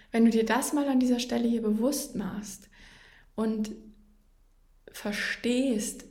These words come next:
dass die das vielleicht auch nutzen, um sich dazugehörig zu fühlen, um sich das irgendwie netter zu machen. Das ist zwar keine schöne Art, also überhaupt keine schöne, das ist eine super unschöne Art,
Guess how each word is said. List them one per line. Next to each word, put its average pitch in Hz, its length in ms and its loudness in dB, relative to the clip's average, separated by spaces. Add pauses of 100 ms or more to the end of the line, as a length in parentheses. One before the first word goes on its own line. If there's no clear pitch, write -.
(180)
dass 220 200 -4
die 208 120 -4
das 214 180 -4
vielleicht 208 320 -4
auch 190 160 -8
nutzen, 233 480 2
um 208 180 4
sich 214 200 4
dazugehörig 208 920 -2
zu - 120 -8
fühlen, 196 420 -2
um 214 140 4
sich 247 260 0
das 262 180 -4
irgendwie 233 440 4
netter 254 340 2
zu - 140 -4
machen. 196 180 -2
Das 214 160 -4
ist - 140 -6
zwar 247 140 -4
keine 226 320 -2
schöne 214 480 -4
Art, 277 540 -4
also 214 140 -4
überhaupt 220 500 -2
keine 202 220 -4
schöne, 208 200 -6
das 220 100 -4
ist - 60 -8
eine 233 80 0
super 240 260 -6
unschöne 226 500 0
Art, 240 420 -8